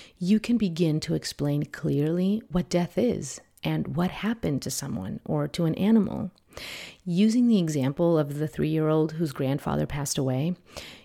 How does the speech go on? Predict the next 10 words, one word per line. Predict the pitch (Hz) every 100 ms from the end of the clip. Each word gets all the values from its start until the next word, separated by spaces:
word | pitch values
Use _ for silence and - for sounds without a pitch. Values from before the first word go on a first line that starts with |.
| -
you | 220
can | 247
say | 220 190
something | 175 156 156
like | 143 -
this. | - 147 - - _ _ _ _ -
"Grandpa | - 180 185 180 170
was | 170 170 151
very | 143 147 175 156 139
sick. | - 127 - -